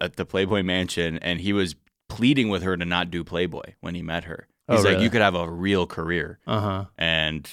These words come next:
Speaker 1: I mean, credit to her. I mean, the path she took made her a pretty huge name.
Speaker 2: Yeah.
Speaker 1: And no shade, I did watch the show V I P she used to be on, Valerie
Speaker 2: Right.
Speaker 1: Irons Protection Agency. Um,
Speaker 2: <laughs>
Speaker 1: and she was not a great actress on that. Her
Speaker 2: Uh-huh.
Speaker 1: performances were not that great.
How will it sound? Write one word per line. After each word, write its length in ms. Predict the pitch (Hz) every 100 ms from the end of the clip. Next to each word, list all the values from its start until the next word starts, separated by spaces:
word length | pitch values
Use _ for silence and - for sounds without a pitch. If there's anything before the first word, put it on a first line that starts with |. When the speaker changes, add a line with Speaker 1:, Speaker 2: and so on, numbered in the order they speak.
| -
Speaker 1:
I 40 |
mean, 320 | 73 73 73 - _ _ _ _ _ _ - - _ _ -
credit 260 | 123 98 -
to 80 |
her. 160 | 87 87
I 40 |
mean, 220 | 78 80 -
the 180 | 82 90
path 300 | - 98 90
she 120 | -
took 340 | 80 85 80 - 80
made 300 | 82 90 85
her 100 | 78
a 60 |
pretty 320 | 78 98 82 76 -
huge 360 | - 85 78
name. 340 | 82 80 78 - -
Speaker 2:
Yeah. 160 | 170 107
Speaker 1:
And 100 | 110
no 120 | 131
shade, 360 | - 135 131 127
I 180 | 110
did 240 | 101 110 117
watch 260 | 113 113 110
the 60 |
show 180 | 95 110
V 260 | 90 101 104
I 180 | 104 95
P 280 | 110 113 117
she 140 | 117
used 120 | 101
to 60 | 104
be 220 | 95 110
on, 300 | 107 113 120
Valerie 360 | 95 98 107 107
Speaker 2:
Right. 80 | 95
Speaker 1:
Irons 300 | 98 104 -
Protection 480 | 95 104 101 113
Agency. 520 | 104 107 110 - 120 120 - - -
Um, 440 | 101 98 98 92 - -
Speaker 2:
<laughs> 180 | - -
Speaker 1:
and 180 | 107 98
she 220 | - 123
was 180 | 113 104
not 200 | 104 95
a 40 |
great 200 | 92 87
actress 360 | 82 80 80 -
on 120 | 76
that. 180 | 76 - _
Her 60 | 107
Speaker 2:
Uh-huh. 160 | 107 95
Speaker 1:
performances 340 | 135 127 113
were 80 | 110
not 180 | 95 90
that 140 | 85
great. 160 | 85